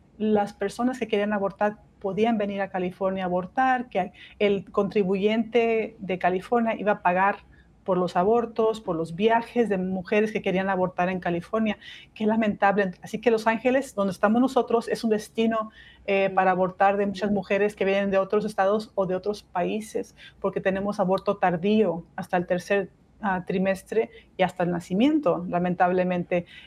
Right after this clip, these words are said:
Speaker 1: en el estado de California. Los, los desafíos están al orden del día. Dios provee, Pati. La verdad es que sí. Él es el que quiere salvar las vidas.
Speaker 2: Mm.
Speaker 1: Los que estamos en, sirviendo en los centros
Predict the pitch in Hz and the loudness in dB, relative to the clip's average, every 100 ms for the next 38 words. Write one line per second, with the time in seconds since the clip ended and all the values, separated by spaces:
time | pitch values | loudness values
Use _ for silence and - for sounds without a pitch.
0 | - 196 190 185 180 175 180 175 175 175 | -2 0 2 2 2 2 4 0 0 -2
1 | 170 170 175 170 170 - - _ _ _ | -2 -2 -2 0 -2 -6 -20 _ _ _
2 | 208 196 202 202 196 196 220 226 220 214 | -2 2 2 2 0 2 2 2 2 4
3 | 208 214 202 220 196 180 190 202 220 339 | 4 2 2 0 0 0 0 0 0 -2
4 | - - - - 214 240 294 285 - 285 | -12 -20 -20 -4 0 2 2 0 2 4
5 | 220 190 190 190 190 180 175 175 - 208 | 6 6 4 4 4 0 0 -4 0 2
6 | 202 202 240 247 254 247 214 190 - - | 4 4 2 2 -2 0 -2 -2 -6 -20
7 | - 233 277 320 311 285 240 233 240 240 | -4 2 2 2 0 -2 -2 2 2 2
8 | 208 196 202 202 175 185 175 170 - - | 2 2 2 0 0 -2 -2 -2 -8 -20
9 | - - 190 175 156 - _ 247 220 214 | -20 -18 -14 -12 -14 -20 _ 0 2 0
10 | - 214 220 240 285 269 247 - - 208 | -2 -2 2 2 4 0 -2 -6 -4 0
11 | 214 220 240 233 226 220 247 294 | 0 2 -2 0 -2 0 -2 -2